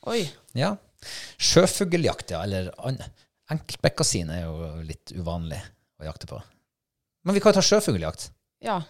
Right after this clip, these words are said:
Speaker 2: Ja. Hva, har du noe erfaring med det?
Speaker 1: Nei, egentlig ikke. Altså, jeg jakta litt sjøfugl når jeg bodde sørpå, og så har jeg, og så har jeg vært i fjæra liksom et par ganger her nordpå med deg. Men det er ikke sånn, jeg kan ikke si at jeg har jakta sjøfugl, nei.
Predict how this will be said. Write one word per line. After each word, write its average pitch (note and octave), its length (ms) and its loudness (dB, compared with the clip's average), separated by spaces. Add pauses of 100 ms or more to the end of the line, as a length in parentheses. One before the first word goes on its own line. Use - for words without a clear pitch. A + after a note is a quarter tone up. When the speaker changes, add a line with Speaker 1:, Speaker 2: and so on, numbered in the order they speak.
(120)
Speaker 2:
Ja. D3 160 -2 (540)
Hva, D3 260 6
har C3+ 100 8
du C3+ 60 6
noe G2 180 6
erfaring E2 360 2
med C2 100 -10
det? - 60 -12 (440)
Speaker 1:
Nei, G3+ 280 2
egentlig G#3 320 -2
ikke. - 100 -2
Altså, G#3 220 2
jeg F3+ 80 4
jakta A3 380 2 (200)
litt F#3+ 400 -4
sjøfugl F3+ 540 -2
når E3+ 160 -4
jeg - 20 -6
bodde E3 240 -8
sørpå, A3 500 -2
og F3 60 -2
så - 220 -4
har E3+ 100 -2
jeg, E3+ 300 -2 (100)
og - 80 -10
så G3 100 0
har F#3+ 60 6
jeg F#3 80 6
vært F#3 220 0
i - 20 -14
fjæra F#3 320 4
liksom E3 240 -4
et D#3 80 -8
par E3+ 160 2
ganger E3 240 -4
her E3 160 -4
nordpå E3+ 320 -6
med D#3+ 160 -2
deg. F#3 140 2 (480)
Men G3 80 -4
det F3 80 2
er - 20 0
ikke - 140 -6
sånn, G3+ 180 2
jeg E3 80 0
kan D#3+ 80 -2
ikke D3+ 140 -8
si G3+ 180 0
at D#3 160 -2
jeg D#3+ 220 -2
har D#3+ 100 0
jakta - 320 -6
sjøfugl, E3+ 480 -2
nei. F#3 140 -8